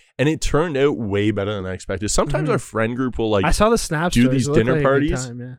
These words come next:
Speaker 1: And, like, we'll, we do, like, Friendsgiving or we'll get together for
Speaker 2: Mm-hmm.
Speaker 1: one. And they'll, sometimes they turn out horribly. Sometimes
Speaker 2: It's just a
Speaker 1: they're a
Speaker 2: good way
Speaker 1: mess.
Speaker 2: to not spend a ton of money and, like,
Speaker 1: Absolutely.
Speaker 2: get together. Yeah.
Speaker 1: And, and have that, have that social bonding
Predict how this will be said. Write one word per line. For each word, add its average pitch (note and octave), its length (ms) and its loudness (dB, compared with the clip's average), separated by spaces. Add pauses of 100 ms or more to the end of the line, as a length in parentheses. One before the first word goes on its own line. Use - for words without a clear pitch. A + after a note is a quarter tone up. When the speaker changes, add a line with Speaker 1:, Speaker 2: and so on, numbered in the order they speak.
(140)
Speaker 1:
And, B2+ 320 4
like, A2+ 160 2
we'll, A2+ 200 4
we A#2+ 120 -2
do, A2 180 2
like, F#2+ 280 2
Friendsgiving D3+ 640 -4
or C3+ 80 -2
we'll A#2 120 4
get A#2 160 2
together A#2 300 -2
for A2 100 -6
Speaker 2:
Mm-hmm. G#2 100 -6
Speaker 1:
one. A#2+ 180 0
And C3 220 2
they'll, C3+ 200 0
sometimes D#3 480 0
they A#2 80 2
turn A#2 220 2
out F#2 60 -4
horribly. F#2+ 520 -4
Sometimes D3+ 260 2
Speaker 2:
It's D3+ 60 4
just B3 120 2
a F4+ 40 4
Speaker 1:
they're A3+ 80 4
a - 20 2
Speaker 2:
good G3 140 6
way G#3 100 4
Speaker 1:
mess. G#3+ 80 2
Speaker 2:
to G3+ 100 2
not D3+ 320 -4
spend C#3+ 340 -6
a - 20 -8
ton C#3+ 200 -2
of C3+ 60 -4
money C3+ 320 -6
and, B2+ 200 -6
like, A2 100 -2
Speaker 1:
Absolutely. G#2 320 -4
Speaker 2:
get - 20 -8
together. A#2+ 420 -8
Yeah. C3 120 -10
Speaker 1:
And, C#3 200 -2
and A#2+ 120 -2
have A#2 240 0
that, A2 220 0
have E3 140 -10
that - 140 -6
social G#2 500 -6
bonding F#2 400 -12